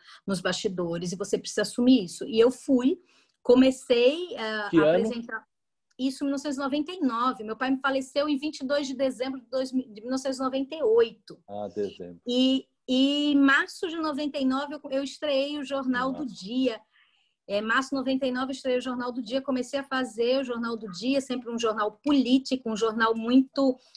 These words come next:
Speaker 1: de opinião. Eu fui a primeira mulher a ser âncora de tele-, de uma T V no Brasil. Antes só tinha Boris Casoy, e aí eu vim ser
Speaker 2: Olha.
Speaker 1: âncora de televisão. É, continuando, né, a ousadia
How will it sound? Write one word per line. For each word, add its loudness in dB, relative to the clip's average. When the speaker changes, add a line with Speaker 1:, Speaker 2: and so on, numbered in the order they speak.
Speaker 1:
de 4
opinião. 6
Eu 6
fui 0
a 0
primeira 2
mulher 2
a -6
ser -2
âncora -2
de -10
tele-, -4
de -10
uma -2
T 2
V 0
no 4
Brasil. -4
Antes -4
só -2
tinha -4
Boris -2
Casoy, -2
e 0
aí -2
eu 2
vim 0
ser -2
Speaker 2:
Olha. -4
Speaker 1:
âncora -2
de -10
televisão. 0
É, 4
continuando, 2
né, -2
a 0
ousadia -2